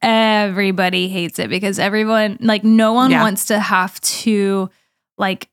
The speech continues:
Speaker 1: sell themselves." Well, some people, that's, like, their gift, but, like, most of the people out here, we, <laughs> like, this is the daily
Speaker 2: Yeah.
Speaker 1: battle. And so, um, yeah, like, I think imposter syndrome is a great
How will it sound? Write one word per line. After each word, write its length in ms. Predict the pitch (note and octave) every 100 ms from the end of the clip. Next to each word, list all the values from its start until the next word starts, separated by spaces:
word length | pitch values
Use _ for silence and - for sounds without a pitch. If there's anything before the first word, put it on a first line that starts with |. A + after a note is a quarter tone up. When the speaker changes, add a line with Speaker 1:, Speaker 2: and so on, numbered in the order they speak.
| -
Speaker 1:
sell 320 | - - G3+
themselves." 460 | G3 F3+ G3 F3+ F#3+
Well, 220 | A#3 B3
some 240 | A3+ D4 D#4+
people, 320 | D#4+ C4+ B3+
that's, 220 | A3+ A3
like, 160 | A#3+ A3
their 160 | A3
gift, 420 | G3 F#3+ G#3+ -
but, 200 | A3 G#3 G#3
like, 220 | G3+ A#3
most 360 | D#4 D4+ D4
of 60 | C4+
the 80 | B3
people 260 | B3 A3 A3
out 180 | F3+ A3
here, 360 | A#3 G3 F#3+
we, 600 | G#3 A3+ B3+ C#4 C#4+ D4 D4+ C#4 B3+
<laughs> 180 | - F4
like, 360 | D4 C4+ - - - -
this 180 | C4 B3+
is 180 | C#4+ C4+
the 120 | D4
daily 340 | A#3+ A#3 A3+
Speaker 2:
Yeah. 60 | G#3
Speaker 1:
battle. 680 | G3 G#3+ C4+ G#3 F#3+ G#3 - _ _ -
And 240 | A#3 A#3+
so, 720 | A#3 - A3 A3 A3 A3 A3 - - _ _ _ _ -
um, 720 | A#3 A3+ G#3+ G#3 G3+ G3 G3 _ _ _ _ _ _ - - -
yeah, 380 | B3 A#3 G3 F3+
like, 240 | F#3+ G#3+ G3
I 140 | A#3 A3+
think 320 | A3 G#3 -
imposter 460 | A#3 A3+ F#3+ A3 G#3+
syndrome 400 | G#3+ G3+ G3+ G3
is 120 | F#3
a 80 | F3+
great 880 | D#3 F#3+ F#3+ F#3 F#3 - - -